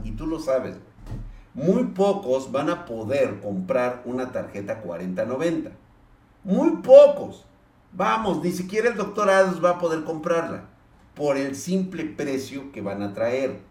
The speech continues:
Acuérdate que es un t-, precio, como algunos tarados suelen llamarlo, eh, precios inflados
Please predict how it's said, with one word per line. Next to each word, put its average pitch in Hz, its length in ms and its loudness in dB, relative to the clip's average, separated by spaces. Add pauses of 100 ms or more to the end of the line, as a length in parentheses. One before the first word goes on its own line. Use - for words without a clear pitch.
(480)
Acuérdate 190 600 -2
que 185 80 -4
es 180 160 -2
un 196 260 -4
t-, - 100 -16
precio, 175 500 -2
como 113 500 -4
algunos 131 880 -2
tarados 135 560 2
suelen 131 280 -4
llamarlo, 110 720 -4
eh, 95 100 -8
precios 131 480 -8
inflados 107 1000 -6